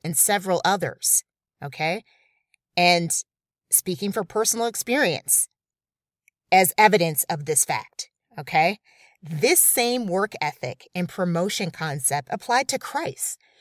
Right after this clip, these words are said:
When God had Christ in training to take over heaven and earth, Christ kept his focus on what God was teaching him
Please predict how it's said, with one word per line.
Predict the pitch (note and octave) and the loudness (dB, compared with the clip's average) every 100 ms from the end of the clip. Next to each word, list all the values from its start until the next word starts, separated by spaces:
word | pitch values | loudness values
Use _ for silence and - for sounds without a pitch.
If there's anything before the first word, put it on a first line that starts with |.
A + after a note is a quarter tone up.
| - - | -20 -2
When | G#3+ A3+ | 2 4
God | G#3+ C4 E4 | 4 4 4
had | C#4+ - | -2 -4
Christ | - A3 A#3 G3+ | -2 0 0 -2
in | F3 | -4
training | - G3 D#3 C#3 C3+ | -6 -4 -4 -6 -6
to | D3 | -6
take | F3 F3 | -4 -2
over | F3+ E3 | -2 -2
heaven | D#3+ E3 D#3+ | -2 -2 -2
and | D3 D#3+ | -2 -2
earth, | F#3 - - _ _ _ _ _ | -4 -6 -20 _ _ _ _ _
Christ | - A#3 C4 - | 2 4 4 2
kept | C4 A3+ | -4 -4
his | D#3 | -4
focus | - D#3+ - E3+ | -4 -6 -6 -6
on | C#3+ - _ | -6 -10 _
what | D3+ F3+ - | 0 0 0
God | E3 D#3 | -2 -2
was | D#3 C#3+ | -2 -4
teaching | - C4 - D#3 | -4 -6 -4 -6
him | C3 C#3 | -4 -8